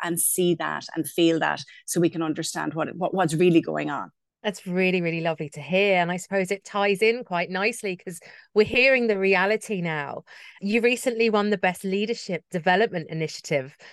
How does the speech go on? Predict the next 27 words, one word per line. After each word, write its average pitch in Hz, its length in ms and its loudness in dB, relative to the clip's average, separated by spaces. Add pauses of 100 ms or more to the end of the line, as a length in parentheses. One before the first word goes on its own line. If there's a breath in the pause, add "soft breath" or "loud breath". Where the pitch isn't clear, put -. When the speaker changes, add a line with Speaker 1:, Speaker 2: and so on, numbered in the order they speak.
(160 loud breath)
Speaker 2:
And 285 160 2
initially, 339 440 2
as 330 100 2
I 247 80 4
said 233 260 0
to 220 80 -4
you, 185 180 2
I 233 120 4
just - 300 -10
presumed 226 760 -2
that 185 140 -2
you 208 240 -2
were 175 240 -2 (300 loud breath)
minding 220 1080 0
your 175 220 0
senior 254 420 -2
team, 220 640 0
this 185 160 -6
head 208 280 2
office 233 300 2
team 202 360 0
that 165 120 -4
lives 196 280 -2
up 208 120 0
this 196 140 -6
ivory 190 460 2
tower. 170 440 -2